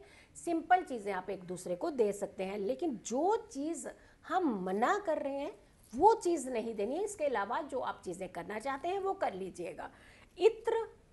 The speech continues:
परफ्यूम या इससे जुड़ी हुई कोई भी ऐसी चीज़ जो फ्रेगरेंस हो जिसकी, वो चीज़ आपने ना दूसरे को देनी है और ना ही आपने किसी से लेनी है, होलाष्टक से लेकर के होली तक।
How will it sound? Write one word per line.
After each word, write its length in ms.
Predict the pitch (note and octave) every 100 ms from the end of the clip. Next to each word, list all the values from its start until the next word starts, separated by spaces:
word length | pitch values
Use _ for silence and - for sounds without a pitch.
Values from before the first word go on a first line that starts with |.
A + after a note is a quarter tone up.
| - E3+
परफ्यूम 480 | D#3+ - G3 E3+ - - - -
या 220 | G#3 C#4+ F4+
इससे 360 | D4+ D4+ F4+ F#4
जुड़ी 260 | C#4+ C4+ C4
हुई 180 | D4 F4
कोई 380 | - C4 D4+ E4+
भी 100 | F4
ऐसी 380 | B3 G#3 A3+
चीज़ 260 | F#3 F#3+ B3 -
जो 120 | D#4+ D#4
फ्रेगरेंस 760 | - A3+ G3 G#3+ D4 F#4+ G4 B3
हो 580 | F#3+ D#3 G3+ C4+ G#3 F3
जिसकी, 440 | F#3 - C#4 F#4 F#4 - - -
वो 320 | G3 G3+ F4+ G#4
चीज़ 300 | D#4 C4+ A3+
आपने 360 | - G3 A#3+
ना 160 | C4+ A#3
दूसरे 400 | G#3 F3+ - F#3
को 160 | E3+ F3+
देनी 420 | D#3+ F3+ G3+ D4+
है 280 | D#4+ F#4+ F#4+ - - -
और 140 | C#4 B3
ना 360 | G#3 F#3+ C4+ F#4+
ही 300 | F#4 G4+ G4+
आपने 400 | - G#3+ B3+ C#4+
किसी 360 | - G#3 B3 G#3
से 260 | - E4
लेनी 560 | D#4+ G#3 G#3 G#3 C#4+ C#4+
है, 180 | D4+ F#4+ - - -
होलाष्टक 680 | A#3+ A#3 C4+ D4 - G4+ G4+
से 200 | - C4
लेकर 380 | G3 F#3+ F#3+ F#3+
के 140 | F3 D#4 D4+
होली 440 | G#3 A#3 A#3+ D#4 - -
तक। 280 | A#3 A#3 -